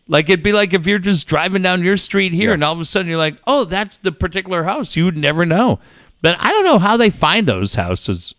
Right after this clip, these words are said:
Speaker 1: It's funny.
Speaker 2: Yeah, they have
Speaker 1: But
Speaker 2: somebody that's the location coordinator
Speaker 1: but
Speaker 2: that
Speaker 1: that's
Speaker 2: finds it.
Speaker 1: a, uh,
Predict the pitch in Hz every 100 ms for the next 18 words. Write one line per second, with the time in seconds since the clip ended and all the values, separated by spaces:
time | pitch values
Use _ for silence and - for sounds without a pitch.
0 | - - 143 147 85 - _ 113 135 120
1 | 113 117 131 107 92 95 92 92 92 110
2 | 110 98 98 110 92 80 82 170 185 180
3 | 175 143 127 113